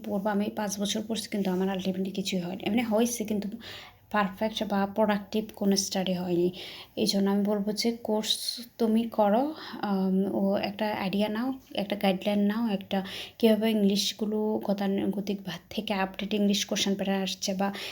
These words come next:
ইংরেজি গ্রামার, বাংলা গ্রামারগুলো ক্লিয়ার করা, সায়েন্স ক্লিয়ার করা, ম্যাথ ক্লিয়ার করা, এই জিনিসগুলো ওনাদের থেকে তুমি নিতে পারো। কিন্তু তোমাকে, উম, বই কিন্তু পড়তেই হবে। বই না পড়লে কিন্তু তুমি, আহ, হবে না। আম-,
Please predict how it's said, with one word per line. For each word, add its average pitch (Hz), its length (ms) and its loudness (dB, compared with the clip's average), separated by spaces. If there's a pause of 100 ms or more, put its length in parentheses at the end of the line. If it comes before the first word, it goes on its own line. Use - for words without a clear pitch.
(160)
ইংরেজি 208 300 4
গ্রামার, 190 420 2
বাংলা 190 280 2
গ্রামারগুলো 190 480 0
ক্লিয়ার 202 320 2
করা, 190 260 0
সায়েন্স 190 440 -2
ক্লিয়ার 196 240 2
করা, 190 200 0
ম্যাথ 190 240 2
ক্লিয়ার 202 220 0
করা, 190 160 -2
এই 208 160 0
জিনিসগুলো 220 500 0
ওনাদের 202 460 2
থেকে 214 260 -4
তুমি 240 280 2 (360)
নিতে 208 160 2
পারো। 175 240 2
কিন্তু 202 460 0
তোমাকে, 196 600 4
উম, 196 760 0
বই 202 180 6
কিন্তু 208 240 2
পড়তেই 226 420 -2
হবে। 170 240 -2 (440)
বই 208 140 2
না 214 200 2
পড়লে 214 240 2
কিন্তু 220 220 -2
তুমি, 214 640 2 (800)
আহ, 190 140 4
হবে 190 300 2
না। 160 140 -4 (460)
আম-, 196 160 0